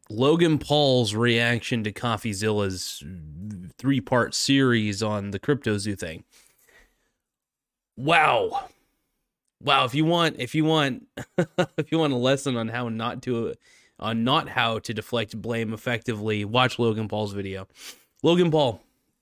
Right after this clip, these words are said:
I have hated, well, I haven't, well, kinda hated you. There are some people that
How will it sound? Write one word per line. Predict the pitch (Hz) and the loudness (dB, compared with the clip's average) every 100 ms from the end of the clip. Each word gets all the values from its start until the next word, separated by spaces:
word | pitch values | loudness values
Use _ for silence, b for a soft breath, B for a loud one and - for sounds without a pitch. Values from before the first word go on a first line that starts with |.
| _ _ _ _ _ _ _ _ | _ _ _ _ _ _ _ _
I | 123 131 143 151 147 - - | 0 2 2 0 -2 -6 -10
have | 120 127 120 113 120 - | -8 -6 -6 -6 -8 -10
hated, | - 156 156 139 110 | -6 -2 0 -2 -4
well, | 107 87 _ - | -12 -14 _ -10
I | 107 | -8
haven't, | 98 - - - | -8 -12 -20 -20
well, | 113 - _ _ - | -18 -18 _ _ -8
kinda | 123 104 | -6 -6
hated | 92 87 71 67 | -8 -12 -16 -20
you. | - _ _ B B B B B B B _ _ _ _ _ _ _ _ _ _ _ _ | -20 _ _ B B B B B B B _ _ _ _ _ _ _ _ _ _ _ _
There | 139 160 180 | -4 0 2
are | |
some | 170 247 247 | 4 4 4
people | 208 165 160 | 2 2 2
that | 131 117 113 | 2 0 -2